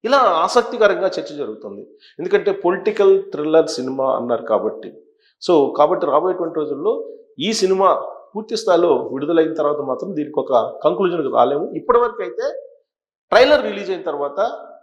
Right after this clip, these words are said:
రెండు నిమిషాల నలభై సెకండ్లు చూపించినటువంటి ఆ ట్రైలర్లో పొలిటికల్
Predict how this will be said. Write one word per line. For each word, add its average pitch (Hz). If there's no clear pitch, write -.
రెండు 185
నిమిషాల 208
నలభై 151
సెకండ్లు 190
చూపించినటువంటి 151
ఆ 123
ట్రైలర్లో 135
పొలిటికల్ 254